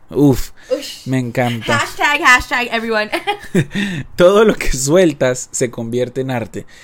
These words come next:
Speaker 1: Y me encanta esto porque, eh, aunque ya hemos llegado al final de nuestro episodio, em, yo
Speaker 2: Oh.
Speaker 1: quiero decirte, ¿por qué no? Yo te quiero invitar para que te conviertas, em,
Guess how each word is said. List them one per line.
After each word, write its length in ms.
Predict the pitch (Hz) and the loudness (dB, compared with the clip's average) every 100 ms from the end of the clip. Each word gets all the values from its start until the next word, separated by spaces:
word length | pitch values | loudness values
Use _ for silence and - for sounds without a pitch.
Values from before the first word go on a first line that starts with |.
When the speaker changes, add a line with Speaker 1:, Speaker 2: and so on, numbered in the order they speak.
| - - | -20 -10
Speaker 1:
Y 60 | 127 | -2
me 100 | 139 | -2
encanta 600 | 127 147 151 151 180 170 | 0 0 0 2 4 4
esto 420 | 180 170 - 151 | 4 0 -4 -4
porque, 600 | 143 131 - 135 123 120 - - - | -2 -4 -4 -2 -2 -2 -8 -20 -4
eh, 200 | 131 131 | 2 4
aunque 280 | 127 120 135 | 2 0 2
ya 80 | 135 | 2
hemos 180 | 156 | 2
llegado 280 | 170 139 131 | 2 4 6
al 120 | 147 | 4
final 280 | 151 139 127 | 2 -4 -2
de 80 | 131 | -2
nuestro 280 | 143 139 123 | -2 -2 -4
episodio, 640 | 120 117 120 117 127 139 139 277 269 - | -4 -4 -2 0 0 0 -6 -14 -10 -2
em, 380 | 131 131 131 | 0 0 0
yo 120 | 139 147 | 2 2
Speaker 2:
Oh. 40 | |
Speaker 1:
quiero 240 | 170 165 | 4 4
decirte, 560 | 160 139 - 135 123 117 | 6 4 0 -4 -2 -6
¿por 320 | - - 135 | -6 -2 -2
qué 160 | - 170 | 0 -2
no? 140 | 180 160 143 | -4 -6 -2
Yo 180 | 151 | -2
te 120 | 156 170 | 0 0
quiero 200 | 175 175 | 0 -2
invitar 460 | 156 135 131 131 - - - - | -4 0 0 0 -6 -20 -14 -2
para 180 | 135 127 | -2 0
que 120 | 123 | -4
te 160 | - 120 | -4 -6
conviertas, 800 | 123 120 135 131 - 147 - - _ _ _ _ _ - _ _ _ - | -4 0 2 2 2 0 -2 -16 _ _ _ _ _ -20 _ _ _ -4
em, 1120 | 131 131 127 123 120 120 117 117 117 117 104 | 0 2 4 2 0 -2 -4 -4 -6 -8 -10